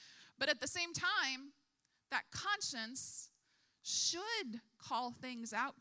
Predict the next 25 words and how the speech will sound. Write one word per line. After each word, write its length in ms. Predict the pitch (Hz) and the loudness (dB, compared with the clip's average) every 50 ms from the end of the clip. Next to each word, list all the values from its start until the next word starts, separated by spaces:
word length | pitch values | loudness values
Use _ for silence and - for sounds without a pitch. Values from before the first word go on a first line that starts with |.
| - - | -6 -4
to 140 | 202 190 | -2 -4
us 580 | 165 - 156 127 226 - - - - - - - - _ _ _ _ _ _ _ _ _ _ _ _ _ _ _ _ _ _ _ _ _ _ | -4 -4 -4 -4 -4 -4 -4 -4 -4 -6 -8 -12 -16 _ _ _ _ _ _ _ _ _ _ _ _ _ _ _ _ _ _ _ _ _ _
when 280 | - 202 254 262 262 254 | -4 -2 0 0 2 2
we 160 | 277 269 262 | 0 0 0
do 240 | 214 262 302 339 359 | -2 -2 -2 -2 -2
something 600 | 330 - 302 262 247 240 - - 233 233 226 220 | 0 0 0 0 0 -2 -2 -2 -2 -2 0 2
or 120 | 208 220 | 0 2
say 260 | 214 - 311 277 294 | 2 0 0 -2 -2
something 640 | 294 - - 294 285 285 - - 294 294 294 294 277 208 | -2 -4 -4 -4 -6 -8 -8 -6 -6 -6 -6 -6 -4 -4
or 220 | 175 151 190 214 - _ - - - | -4 -4 -4 -6 -10 _ -18 -8 -4
think 240 | 247 262 269 240 - | -2 -2 -2 -2 -2
something 580 | - 254 254 254 254 - - 262 269 262 247 | -2 0 0 -2 -2 -4 -4 -4 -2 0 0
or 120 | 202 175 - | 0 0 0
entertain 600 | - 240 247 220 190 - - 240 254 254 262 262 254 | -2 -2 -2 -2 -2 -4 -4 -4 -4 -4 -4 -4 -2
something 560 | - 262 262 254 247 254 262 254 254 247 233 | -2 -2 -4 -4 -6 -4 -4 -4 -4 -4 -2
that 180 | 214 196 - - | -4 -4 -4 -4
we 340 | 214 233 233 233 233 233 - _ - - _ _ _ _ _ _ - | -6 -6 -6 -6 -6 -8 -12 _ -20 -20 _ _ _ _ _ _ 0
ought 200 | 233 247 - - - | 2 2 2 0 -2
not. 220 | - 156 143 - - _ _ _ _ _ _ _ _ _ _ _ _ _ _ _ _ _ _ _ _ _ _ _ _ _ _ _ _ _ _ _ _ _ _ _ _ _ _ _ _ _ _ _ _ _ _ _ _ _ _ _ _ | -6 -6 -6 -8 -10 _ _ _ _ _ _ _ _ _ _ _ _ _ _ _ _ _ _ _ _ _ _ _ _ _ _ _ _ _ _ _ _ _ _ _ _ _ _ _ _ _ _ _ _ _ _ _ _ _ _ _ _
It's 100 | - - | -10 -8
the 80 | 262 262 | -6 -4
gift 300 | 214 247 262 254 - - | -4 -4 -4 -4 -4 -6
of 140 | 226 226 226 | -6 -6 -6
discomfort 640 | 202 202 - - - 202 185 202 - - 185 185 | -6 -6 -6 -6 -6 -6 -8 -8 -6 -6 -6 -6
of 180 | 151 151 - - | -6 -8 -10 -14